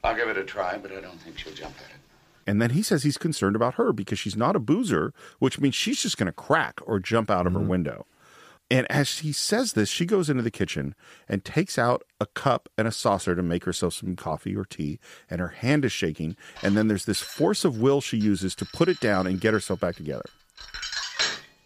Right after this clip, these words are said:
Speaker 2: So I was looking through the script, and as I said, Paddy Chayefsky also has beautiful descriptions, and I wanted to read this to you because it is literally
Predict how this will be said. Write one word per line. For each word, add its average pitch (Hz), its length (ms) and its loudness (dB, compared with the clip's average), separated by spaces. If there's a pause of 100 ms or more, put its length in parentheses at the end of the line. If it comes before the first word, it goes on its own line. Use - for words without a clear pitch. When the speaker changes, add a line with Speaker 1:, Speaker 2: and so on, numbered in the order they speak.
(140)
Speaker 2:
So 147 340 2 (200)
I 135 100 6
was 143 140 0
looking 180 280 4
through 139 180 0
the 117 60 2
script, - 400 0
and 104 100 2
as 107 100 2
I 117 60 4
said, 135 360 2
Paddy 135 240 0
Chayefsky 113 460 0 (100)
also 165 300 2
has 101 120 2
beautiful 127 420 0
descriptions, - 520 -2
and 104 100 0
I 117 40 4
wanted 156 300 4
to 127 80 -2
read 143 300 2
this 127 160 2
to 87 100 -4
you 82 100 -2
because 113 360 -2
it 131 120 0
is 127 180 0
literally 147 720 2